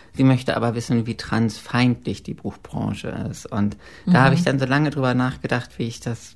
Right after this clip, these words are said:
Speaker 1: beantworten wollen würde. Und was mir dabei klar geworden ist, wenn man irgendwie transfeindlich, ich habe das dann auch gegoogelt, diesen Begriff, das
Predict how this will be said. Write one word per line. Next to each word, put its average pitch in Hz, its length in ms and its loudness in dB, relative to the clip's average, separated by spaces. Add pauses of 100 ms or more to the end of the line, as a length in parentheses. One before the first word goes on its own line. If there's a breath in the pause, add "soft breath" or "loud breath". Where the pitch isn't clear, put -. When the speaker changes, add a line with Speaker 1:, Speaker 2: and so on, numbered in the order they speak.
(100)
Speaker 1:
beantworten 113 720 -2
wollen 104 380 -2
würde. 120 520 -2 (640 loud breath)
Und 127 320 6
was 117 180 -2
mir 135 140 4
dabei 139 200 4
klar 135 280 -2
geworden 127 300 2
ist, 120 140 -4
wenn 120 100 2
man 113 180 2
irgendwie 110 320 -4
transfeindlich, 131 1000 -2
ich - 120 -4
habe 120 120 0
das - 140 -6
dann 110 160 -2
auch - 140 -6
gegoogelt, 143 480 -2
diesen 123 160 0
Begriff, 120 320 -6
das - 220 -12